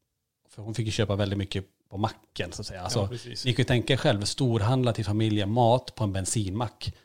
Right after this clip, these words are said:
Speaker 1: och plocka ut lön i förskott för att kunna få in mat
Speaker 2: Mm.
Speaker 1: eller sätta mat på bordet. Alltså att hamna där och, och för att man måste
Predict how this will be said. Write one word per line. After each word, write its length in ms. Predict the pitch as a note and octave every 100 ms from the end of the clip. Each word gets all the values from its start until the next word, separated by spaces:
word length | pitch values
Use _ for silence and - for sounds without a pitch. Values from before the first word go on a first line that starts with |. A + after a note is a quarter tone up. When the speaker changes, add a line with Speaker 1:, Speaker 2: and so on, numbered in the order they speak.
| _ _ _ _ _ _
Speaker 1:
och 240 | G#2+ G2+ -
plocka 260 | A2 -
ut 100 | G#2+
lön 260 | G#2 G#2 G2
i 40 |
förskott 480 | - F#2+ - B2 -
för 140 | -
att 120 | G2 G2
kunna 200 | G2+ F#2+
få 140 | G#2+
in 180 | G2 G2
mat 500 | A2+ G#2 - B2 -
Speaker 2:
Mm. 120 | - _ _ _
Speaker 1:
eller 140 | A2+ G2+
sätta 180 | A2
mat 200 | G#2+ G2+ -
på 60 |
bordet. 440 | B2+ B2 F2+ - - _ _ _ _ _ -
Alltså 220 | G#2+ A2
att 160 | G#2 - _ _ _ _ _
hamna 560 | - B2+ A#2 A#2+ A#2 D3+
där 360 | A2+ F#2+ - G#2
och, 500 | G2+ G2+ A2 G2+ G2
och 80 | - _ _
för 80 | A2+
att 80 | G#2+
man 100 | G#2
måste 440 | G#2 - - A#2+